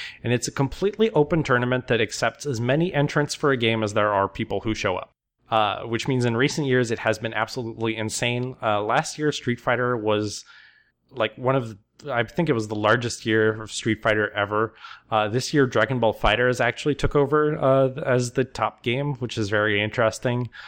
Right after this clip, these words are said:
Uh, it's interesting to see sort of the politics of the fighting game scene happen with various game developers,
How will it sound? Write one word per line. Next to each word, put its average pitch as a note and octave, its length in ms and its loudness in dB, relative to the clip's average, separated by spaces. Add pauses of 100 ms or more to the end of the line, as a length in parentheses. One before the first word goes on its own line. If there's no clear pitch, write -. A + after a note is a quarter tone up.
(260)
Uh, G#2 320 -2
it's - 380 -10 (100)
interesting D3 400 0
to C3+ 100 -6
see C3+ 160 -4
sort B2 220 2
of A2 100 -4
the G2+ 60 -20
politics A2 640 -2
of A2 220 -8
the A2 100 -2
fighting A2+ 320 0
game A2+ 240 0
scene A2+ 280 -4
happen A2+ 440 0
with G#2+ 180 -2
various G#2 360 0
game G#2 180 -2
developers, A2+ 720 0